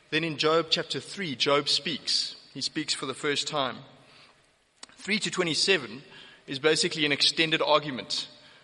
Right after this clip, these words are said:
uh, between Job and his friends. Then we, last week we looked at chapter twenty-eight, which is kind of an interlude.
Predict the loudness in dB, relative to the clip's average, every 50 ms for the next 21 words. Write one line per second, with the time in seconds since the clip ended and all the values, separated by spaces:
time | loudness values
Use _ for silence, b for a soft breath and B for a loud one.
0 | B B -10 -6 -4 -4 -4 -4 -6 -8 -6 -6 -6 -6 -4 -2 2 4 4 4
1 | 4 4 0 -2 -4 0 -2 0 -2 -2 -4 0 0 0 0 0 -4 -6 -6 -4
2 | 0 0 0 0 0 -4 -4 -6 -8 -12 -6 0 4 4 4 4 2 0 -4 -6
3 | -6 -6 -8 -4 -4 -6 -6 -4 -6 -4 -2 0 0 0 0 0 -2 0 0 0
4 | 0 -2 -2 -2 0 2 2 2 2 2 2 0 -2 -2 -2 -8 -12 -8 -2 0
5 | 0 2 0 -2 -4 -6 -8 -6 -6 -4 -4 -4 -4 -4 -6 -4 -4 -4 -4 -4
6 | -6 -8 -10 -14